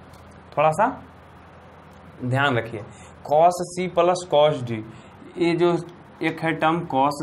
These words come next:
C, कुछ cos, cos D, चलिए ये तो यहाँ पे बात हुई, और यहाँ पे two cos pi by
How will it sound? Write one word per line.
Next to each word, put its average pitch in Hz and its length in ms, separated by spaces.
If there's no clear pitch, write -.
C, 131 260
कुछ 175 240
cos, 147 400
cos 135 380
D, 120 220
चलिए 127 360
ये 156 180
तो 208 220
यहाँ 143 220
पे 156 140
बात 127 300
हुई, 113 180
और 147 120
यहाँ 147 260
पे 220 160
two 175 140
cos 170 300
pi 135 140
by 143 140